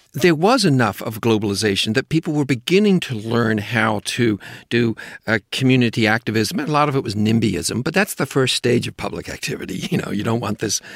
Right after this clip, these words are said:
f-, factory built in your backyard, and that's a beginning of speaking up as a collective way.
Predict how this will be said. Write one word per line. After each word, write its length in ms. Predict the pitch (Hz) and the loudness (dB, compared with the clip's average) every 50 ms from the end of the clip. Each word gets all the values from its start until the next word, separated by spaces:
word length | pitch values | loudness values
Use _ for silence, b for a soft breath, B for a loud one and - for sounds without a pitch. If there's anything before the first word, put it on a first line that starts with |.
| B B B B B _ _ - - | B B B B B _ _ -14 -14
f-, 80 | 117 - | -8 -4
factory 320 | - 120 107 - - 110 | -2 -2 -2 -2 -6 -4
built 180 | 95 113 104 - | -2 -2 -4 -2
in 100 | 107 98 | -2 -4
your 100 | 95 92 | -2 -2
backyard, 480 | 92 98 95 92 - 98 98 113 135 151 | -4 -4 -6 -4 -6 -2 0 0 0 0
and 80 | 135 | 0
that's 140 | 127 123 - | -2 -2 -2
a 60 | 117 | -4
beginning 420 | 113 117 90 95 107 92 90 98 101 | -6 -6 -4 -4 -4 -4 -4 -4 -6
of 120 | 101 - | -6 -8
speaking 360 | - - 113 92 - - 95 | -6 -6 -8 -8 -6 -6 -6
up 140 | 92 92 - | -6 -6 -6
as 140 | 95 87 98 | -6 -6 -6
a 40 | 85 | -6
collective 480 | - - - 101 92 - - 95 - | -8 -6 -4 -6 -6 -4 -8 -10 -6
way. 220 | 95 92 90 95 | -4 -4 -4 -4